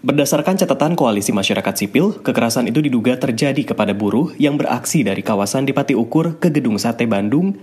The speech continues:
Rabu pukul sebelas pagi. Kepala Departemen Sipil dan Politik L B H Bandung, Harold Aron,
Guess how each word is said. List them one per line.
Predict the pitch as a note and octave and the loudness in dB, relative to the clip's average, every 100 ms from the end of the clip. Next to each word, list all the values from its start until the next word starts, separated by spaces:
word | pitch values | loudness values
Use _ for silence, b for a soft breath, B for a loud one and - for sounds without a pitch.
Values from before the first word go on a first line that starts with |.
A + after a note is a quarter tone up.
| - | -4
Rabu | D#3+ E3 D3 D3 D3 | 0 2 2 0 0
pukul | F3 E3 B2 G2 | -2 0 0 0
sebelas | A2+ G2+ G#2 | -2 -2 -2
pagi. | B2+ A#2+ C3 A2+ A2 - B B B B B | 0 0 0 0 -2 -14 B B B B B
Kepala | - A#2 B2 | 0 2 2
Departemen | C3 A#2 A#2 A#2 | 0 0 2 2
Sipil | A2 A#2+ A#2+ | 0 2 2
dan | A2 | 2
Politik | A2 A#2+ A2+ B2 | 2 0 0 -2
L | A#2+ A2+ | 0 0
B | A2 G#2 | 0 0
H | G2+ | 0
Bandung, | G#2 G#2 C#3+ A3 | 0 2 2 0
Harold | - - A2 A2 - | -2 -2 0 0 0
Aron, | C3+ D3 D#3 | 0 0 0